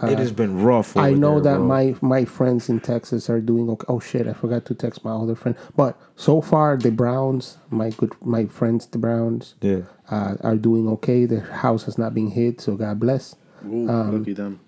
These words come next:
Speaker 1: but, uh, I have to, I have to reach out to my other friend 'cause she moved from Venezuela to there, and I haven't,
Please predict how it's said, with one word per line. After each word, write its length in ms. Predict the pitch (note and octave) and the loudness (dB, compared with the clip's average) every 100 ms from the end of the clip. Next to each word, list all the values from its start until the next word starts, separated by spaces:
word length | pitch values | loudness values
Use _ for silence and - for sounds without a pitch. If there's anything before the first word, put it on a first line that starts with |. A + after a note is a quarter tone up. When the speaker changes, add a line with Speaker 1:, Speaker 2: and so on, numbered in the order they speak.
| - | 0
Speaker 1:
but, 280 | A#2 A2+ | 2 2
uh, 340 | A2+ A2 G#2+ G#2+ | 2 0 -2 -2
I 140 | A2 A2 | -2 -2
have 260 | B2 A#2 | -2 -2
to, 240 | - A#2 A#2 | 2 2 2
I 60 | A2+ | -2
have 220 | B2 B2 | -4 -2
to 220 | A#2+ A#2+ - | 0 0 0
reach 260 | A2+ - | -2 -2
out 220 | A2+ G#2+ | -4 -4
to 80 | - | -2
my 100 | A2+ | -4
other 240 | A2+ A#2 A2+ | -2 -4 -4
friend 300 | - A2+ A2 | -4 -2 -2
'cause 120 | A#2 | -4
she 100 | - | -2
moved 240 | A2+ A#2 | 0 -2
from 200 | - A2 | -2 -4
Venezuela 540 | G#2+ G#2+ G#2 A2 G#2+ G#2 | -2 -4 -4 -4 -4 -6
to 120 | - | -6
there, 280 | A2 A2 G#2+ | -4 -4 -4
and 120 | A2 | -6
I 100 | A2 | -8
haven't, 460 | - A2+ A2+ G#2 G#2+ | -6 -4 -4 -6 -10